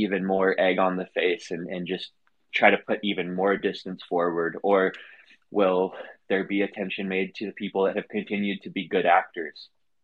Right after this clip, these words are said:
and to explore the technology and, and to create value for the ecosystem? I think that's a, that's a big question. And hopefully as we all, you know, continue to gain a stronger voice through the Near Digital Collective, we can,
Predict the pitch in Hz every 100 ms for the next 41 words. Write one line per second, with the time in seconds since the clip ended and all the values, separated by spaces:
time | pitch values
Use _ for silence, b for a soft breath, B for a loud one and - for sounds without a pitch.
0 | _ _ _ _ - 98 90 - 104 95
1 | 90 85 b b b - 104 - - 107
2 | 101 101 98 104 90 90 87 92 90 80
3 | 92 - 95 - - 113 107 - 82 98
4 | 87 92 78 87 87 82 90 - 90 90
5 | 95 92 92 - 101 82 B B B B
6 | 104 117 98 101 - 98 - - 98 92
7 | 92 - - 92 90 87 82 _ _ _
8 | _ - 107 95 113 104 98 95 90 87
9 | - 98 95 92 - - _ _ _ _
10 | _ - 90 90 98 110 101 95 101 95
11 | 95 90 - 98 92 92 90 92 92 -
12 | - _ _ _ _ _ _ _ _ _
13 | - 117 95 95 92 101 92 90 - 98
14 | 95 - 92 82 92 - 101 90